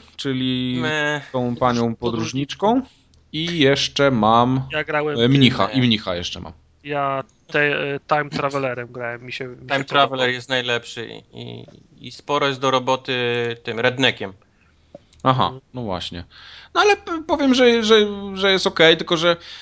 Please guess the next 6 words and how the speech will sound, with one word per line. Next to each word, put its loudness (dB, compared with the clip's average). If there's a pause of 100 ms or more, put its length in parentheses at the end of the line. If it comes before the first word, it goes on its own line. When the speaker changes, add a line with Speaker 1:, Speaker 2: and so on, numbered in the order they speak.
(520)
Speaker 1:
po -8
kilku -4
godzinach 2
gry 2 (160)
jestem -6
za-, 0